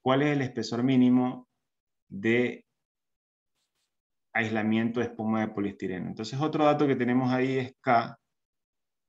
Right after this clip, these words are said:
igual cero punto cero diecisiete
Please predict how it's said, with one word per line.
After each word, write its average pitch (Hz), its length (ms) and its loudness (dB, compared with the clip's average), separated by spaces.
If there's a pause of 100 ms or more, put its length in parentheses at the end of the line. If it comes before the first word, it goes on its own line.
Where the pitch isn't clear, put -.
(120)
igual 110 600 0 (320)
cero 117 640 -4
punto 113 440 -2
cero 110 360 -4
diecisiete 110 880 -4